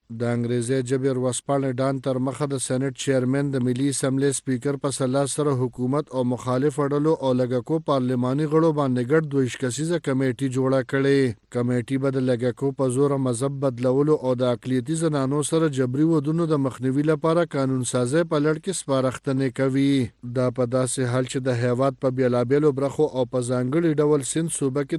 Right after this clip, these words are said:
د هندو زنانو سره په زوره ودونو پیښو په سر سیاسي او ولسي کچه سخت غبرګون په لیدو کې راځي. او مطبوعاتي ریپورټونو تر مخه دغه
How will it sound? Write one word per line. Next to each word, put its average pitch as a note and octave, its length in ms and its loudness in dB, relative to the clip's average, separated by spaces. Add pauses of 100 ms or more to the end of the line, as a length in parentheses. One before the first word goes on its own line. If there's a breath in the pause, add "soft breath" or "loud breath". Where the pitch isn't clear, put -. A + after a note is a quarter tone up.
د B2 160 0
هندو C3 320 -2
زنانو D3+ 480 0
سره E3 240 2
په C3 120 0 (100)
زوره E3+ 260 2
ودونو D3+ 420 0
پیښو D#3+ 360 -2
په D#3 160 -2
سر E3 240 0
سیاسي C#3 500 0
او C3+ 180 -2
ولسي C3 480 -2
کچه E3 300 -2
سخت D3 220 -2
غبرګون C3 380 -2 (120)
په C3 100 0
لیدو C3 260 -2 (140)
کې C3+ 160 -2
راځي. C3+ 480 0 (400)
او B2+ 60 0 (100)
مطبوعاتي C3 680 0
ریپورټونو D#3 600 0
تر E3+ 120 2 (100)
مخه E3 240 -2
دغه C#3+ 180 0